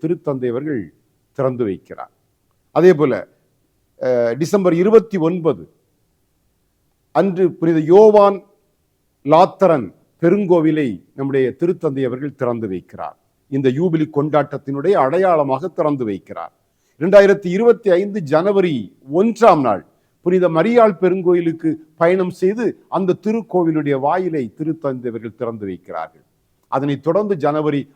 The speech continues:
ஐந்தாம் நாள் புனித பவுல் பெருங்கோவிலுக்கு பயணம் செய்து அதனுடைய வாயிலையும் திறந்து வைத்து இந்த யூபிலிக்கான கொண்டாட்டங்களை நம்முடைய திருத்தந்தை அவர்கள் தொடங்கி வைத்திருக்கின்றார்கள். இந்த தொடங்கி வைத்திருக்கிற இந்த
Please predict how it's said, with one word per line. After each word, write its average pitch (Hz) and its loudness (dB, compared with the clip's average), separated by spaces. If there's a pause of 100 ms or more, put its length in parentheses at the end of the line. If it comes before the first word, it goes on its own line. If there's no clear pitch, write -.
ஐந்தாம் 180 4
நாள் 104 -2 (520)
புனித 170 0
பவுல் 208 0 (1080)
பெருங்கோவிலுக்கு 175 2
பயணம் 139 -4
செய்து 123 -4 (260)
அதனுடைய 156 0
வாயிலையும் 143 -4 (140)
திறந்து 143 0
வைத்து 127 -4 (320)
இந்த 120 -4 (240)
யூபிலிக்கான 165 -2 (100)
கொண்டாட்டங்களை 135 -2 (120)
நம்முடைய 127 -2
திருத்தந்தை 156 -2
அவர்கள் 120 -4 (220)
தொடங்கி 123 -2
வைத்திருக்கின்றார்கள். 82 -10 (680)
இந்த 170 0
தொடங்கி 214 2
வைத்திருக்கிற 202 0
இந்த 147 -2